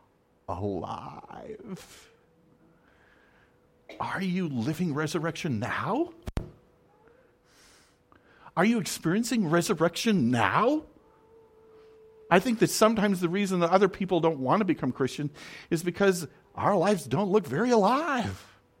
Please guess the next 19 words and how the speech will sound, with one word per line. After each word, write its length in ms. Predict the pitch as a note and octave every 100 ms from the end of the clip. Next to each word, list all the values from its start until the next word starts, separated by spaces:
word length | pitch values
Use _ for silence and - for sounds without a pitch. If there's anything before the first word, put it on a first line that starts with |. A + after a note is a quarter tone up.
| _ _ _ _ _ _ _ _ _ _ _ _
They're 100 | G#3+
pretty 260 | A#3 C4 B3+
unresurrected, 760 | A#3+ A#3 A#3+ A3 A#3+ B3+ A#3
and 60 | G3+
they're 100 | G3
going, 380 | F#3+ F#3 D#3+ C#3 - - _ - - - -
"I 400 | - E3 G#3 A3+
don't 180 | A3 G#3+
think 140 | F#3+
I 20 |
want 140 | F#3+ F3
to 60 | D#3
become 260 | D3+ D#3+
saved 240 | C#3+ D#3 D3
and 100 | C#3
be 100 | C3
a 40 |
dead 180 | A#2+ G#2+
person." 300 | G2+ -